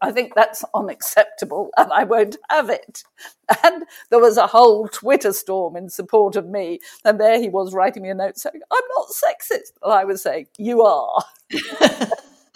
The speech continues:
But it, I did it without thinking, and it was my back against the wall that I challenge and I fight back.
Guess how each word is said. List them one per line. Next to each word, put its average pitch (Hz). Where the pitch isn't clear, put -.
But 605
it, 453
I 269
did 403
it 427
without 320
thinking, 359
and 202
it 202
was 233
my 220
back 294
against 262
the 220
wall 196
that 185
I 190
challenge 160
and 147
I 147
fight -
back. -